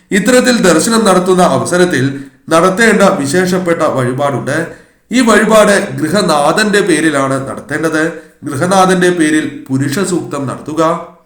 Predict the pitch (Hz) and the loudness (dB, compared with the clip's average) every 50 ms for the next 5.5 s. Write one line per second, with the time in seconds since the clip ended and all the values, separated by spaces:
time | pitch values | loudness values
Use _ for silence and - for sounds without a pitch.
0 | _ _ _ _ _ 135 127 131 147 160 160 147 135 143 139 143 135 - - _ | _ _ _ _ _ -4 -2 0 0 2 2 2 0 -2 -2 -6 -10 -14 -20 _
1 | _ _ _ 113 135 135 135 143 135 - 185 170 160 156 139 131 135 135 131 127 | _ _ _ -4 -2 -2 0 -2 -2 -4 -2 -2 -2 -2 -2 -2 -2 -2 -2 -2
2 | 127 117 104 - - 156 156 156 156 156 165 160 - - - _ _ _ _ - | -4 -4 -6 -8 -8 -6 -4 -2 0 -2 -2 -4 -6 -12 -20 _ _ _ _ -2
3 | 190 190 208 208 233 233 - 233 220 208 185 - 202 170 180 180 170 151 147 160 | -2 0 2 2 2 2 2 0 0 0 0 0 0 0 2 2 2 2 0 0
4 | - - 226 208 185 185 180 175 170 165 160 - - 135 135 135 135 127 123 120 | -2 -2 0 2 2 4 4 2 0 0 0 -2 -4 -6 -6 -6 -6 -8 -8 -8
5 | - 139 151 165 175 - - - _ | -8 -8 -8 -8 -10 -12 -16 -20 _